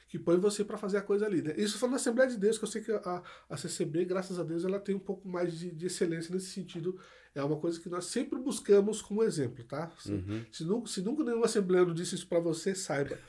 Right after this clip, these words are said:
Speaker 2: <laughs>
Speaker 1: Que é, que a gente sabe que a, que a C C B é um, é um pouco mais organizada nesse sentido. Mas a Assembleia tem a disponibilidade da pessoa, põe a pessoa pra
Speaker 2: Sim,
Speaker 1: fazer.
Speaker 2: sim, é.
Speaker 1: Você não, não fica muito esperando ali. Se ela vai pra um conservatório, ótimo, que bom.
Speaker 2: É.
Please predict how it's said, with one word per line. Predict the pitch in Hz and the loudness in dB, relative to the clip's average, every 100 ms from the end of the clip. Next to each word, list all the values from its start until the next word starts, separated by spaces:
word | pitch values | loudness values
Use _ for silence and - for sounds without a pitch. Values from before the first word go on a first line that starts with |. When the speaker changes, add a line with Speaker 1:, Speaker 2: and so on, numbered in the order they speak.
| - | 6
Speaker 2:
<laughs> | 151 - 139 - | 8 8 6 6
Speaker 1:
Que | 165 | 8
é, | 156 - | 8 6
que | - | -2
a | 151 | -2
gente | 180 | 0
sabe | 165 160 | -4 -4
que | 165 | -6
a, | |
que | 165 156 | -8 -8
a | |
C | - | -8
C | 175 160 | -6 -4
B | 156 | -4
é | 160 | -4
um, | 165 165 | -6 -8
é | |
um | 143 | -8
pouco | 170 165 | -8 -8
mais | 156 160 151 | -4 -4 -2
organizada | 156 165 190 170 143 135 127 | -2 0 0 2 0 0 -6
nesse | 151 147 156 | -8 -8 -8
sentido. | - 165 - 127 | -8 -10 -10 -8
Mas | 147 | -4
a | 185 | -2
Assembleia | 208 220 240 302 302 - - - _ _ _ _ - | 0 6 10 10 8 -4 -20 -20 _ _ _ _ 0
tem | 277 | 2
a | |
disponibilidade | 277 - 285 254 254 233 190 180 | 2 0 -2 0 -2 2 4 4
da | 202 | 2
pessoa, | 233 277 - 269 320 427 427 - 269 - - | 0 -4 -2 -2 0 -2 -6 -12 -14 -14 -2
põe | 202 | 0
a | 196 | 2
pessoa | 302 294 | 0 -2
pra | 269 | 2
Speaker 2:
Sim, | 415 | 4
Speaker 1:
fazer. | 427 415 - | 6 8 6
Speaker 2:
sim, | 95 | 2
é. | 90 90 | -2 -8
Speaker 1:
Você | - 170 | -10 -8
não, | 170 170 - - - | -6 -8 -12 -20 -10
não | 175 | -8
fica | 226 240 | -6 -2
muito | 202 214 220 | 0 2 0
esperando | - - 202 185 180 | -2 6 6 6 4
ali. | 151 | 2
Se | 214 | 2
ela | 262 | 4
vai | 196 190 | 4 2
pra | 165 | 0
um | 151 | -8
conservatório, | 147 151 151 147 214 202 151 | -6 -2 -2 0 0 2 6
ótimo, | 180 - - - 120 | 6 6 -2 -6 -8
que | - 190 | -6 0
bom. | 147 | 2
Speaker 2:
É. | 98 98 95 | 4 2 -2